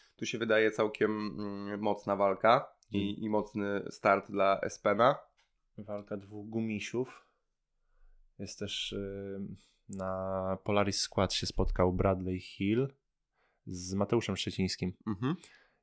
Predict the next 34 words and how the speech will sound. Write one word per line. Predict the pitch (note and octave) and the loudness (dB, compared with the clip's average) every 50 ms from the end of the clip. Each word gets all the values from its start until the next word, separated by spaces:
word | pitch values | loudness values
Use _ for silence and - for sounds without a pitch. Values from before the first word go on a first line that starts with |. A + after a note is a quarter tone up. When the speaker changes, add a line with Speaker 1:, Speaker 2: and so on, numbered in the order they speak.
| _ _ _ | _ _ _
Speaker 2:
I | - G2 F#2+ F#2 F#2 F#2 F#2 F#2 F#2 | -6 -4 -2 -2 -2 -2 -2 0 0
Mateusz | F#2+ F#2+ - - G2+ F#2+ G2 G2 F#2 - - - - - | 0 0 2 0 0 0 0 0 -2 -2 -4 -4 -2 0
robił | G2 G2+ G2 G2+ | 0 0 2 2
mu | G2+ G2 | 0 2
taktarowa | - G2+ F#2+ - - A2+ A2+ A2+ G2+ F2+ F2+ F2+ F2 F2 | 2 0 0 2 4 8 8 8 8 8 4 0 0 -2
i | F2 F2+ F2 | -4 -4 -6
po | - - | -8 -12
prostu | - _ F#2+ - - - F#2+ F#2+ F#2+ F#2 F#2 F#2 F#2 F2+ F2+ - _ - | -12 _ -12 -12 -8 -6 -4 -2 -2 -2 -2 -4 -6 -6 -10 -12 _ -2
noga | G2 G2 G2 G2 F#2+ G2 F#2+ | 2 2 2 4 4 2 2
Bradley'a | F#2 F#2+ F#2+ F#2 F#2+ F#2+ F#2+ G2 G2 F#2+ | 2 2 0 2 2 0 2 2 2 2
wyginała | F#2 F#2+ F#2+ G2+ G2 G2 G2 G2 G2 | 0 0 -2 0 0 0 2 0 0
się | F#2+ - G#2 F#2+ | 0 -2 -4 -4
praktycznie | - - G2+ - - - G2+ | -2 -6 -8 -8 -4 -4 -2
w | F#2+ G2 | -2 0
drugą | G2 A2 A2 G#2+ G#2+ G#2 | 2 4 4 6 4 2
stronę. | - - - A2+ G2+ G2 G#2 A#2+ - - - - _ _ | 2 4 6 8 8 8 6 4 2 0 -6 -12 _ _
Speaker 1:
Mhm. | G#2 A2 G#2+ A2 A2+ B2+ D3 - _ _ _ - | -4 -2 -2 0 -2 -2 -4 -6 _ _ _ -6
I | - A2 | -2 2
nie | G#2 G#2 | 2 4
Speaker 2:
I | |
Speaker 1:
klepnął? | G2 G2+ G#2+ G#2+ G#2+ | 4 6 6 8 10
Speaker 2:
nie | A#2 A#2 | 8 10
klepnął. | - C#3 A#2 - - G2 F2+ F2+ F2+ | 12 12 10 10 10 2 0 0 -2
Ja, | F#2 F2+ | -2 -2
ale | F#2 F#2+ F#2+ G2 G2+ | 0 2 4 4 4
z | G2 - | 4 4
tego, | - G2+ A2 | 4 4 4
co | - - G#2 | 4 6 6
wiem, | G#2+ A2 A2 | 6 6 8
Bradley | G#2+ G#2+ A2 A2 G#2+ G#2+ A2 | 10 10 10 10 8 6 4
jest | G#2+ - - - - - - G#2+ | 4 2 0 -2 -4 -4 -4 8
bardzo, | G#2+ A2 A2 G#2+ G2+ G#2 G#2+ | 10 10 10 10 6 4 6
bardzo | G#2 G#2+ G#2+ G#2 G2 G#2 G#2 G#2+ G#2+ G#2 G#2 G#2 | 6 6 6 6 4 2 4 6 6 6 4 4
gumowy. | G#2 G#2 A2 G#2+ G2 F#2 F2 F2 | 4 4 6 8 8 6 6 2